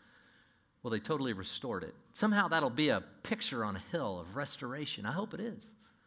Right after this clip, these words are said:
Walter White and architecture, I don't know about all that. I don't know anything about that. But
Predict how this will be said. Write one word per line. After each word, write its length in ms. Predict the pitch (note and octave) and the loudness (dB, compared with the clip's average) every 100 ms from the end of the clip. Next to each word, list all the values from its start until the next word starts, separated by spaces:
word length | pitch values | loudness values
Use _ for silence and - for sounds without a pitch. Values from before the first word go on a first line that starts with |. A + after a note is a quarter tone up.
| _ _ _ _ _ | _ _ _ _ _
Walter 340 | - A#2 B2 A2+ | 0 2 2 0
White 380 | A2+ C3 C#3 G#2+ | 4 4 4 -2
and 120 | F2 | -2
architecture, 540 | A2 - - C#3 B2+ | 0 0 0 0 2
I 60 | D3 | 2
don't 100 | F#3+ | 4
know 60 | C3+ | 4
about 180 | A#2+ | 4
all 180 | A#2 A2+ | 4 4
that. 300 | A#2 G#3 D#3 | 4 4 4
I 80 | C#3+ | 4
don't 100 | E3 | 2
know 100 | C#3 | 0
anything 220 | D#3+ B3+ | -2 0
about 240 | B2 A#2+ A#2 | 2 2 4
that. 180 | D3 A#2 | 2 2
But 140 | A#2+ | -2